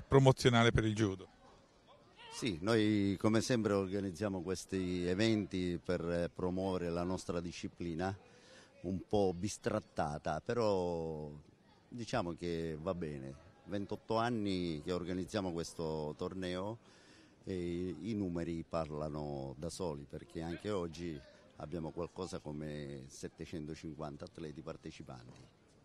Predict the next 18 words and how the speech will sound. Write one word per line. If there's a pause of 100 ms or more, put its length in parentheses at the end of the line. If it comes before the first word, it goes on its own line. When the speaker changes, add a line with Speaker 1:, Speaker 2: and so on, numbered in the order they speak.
(540)
Speaker 1:
Grande
soddisfazione
inoltre
la
presenza
della
squadra (260)
degli
ipovedenti
azzurri,
di
cui
sei
diventato
dirigente. (2000)
Speaker 2:
Sì, (500)
eh, (1040)
io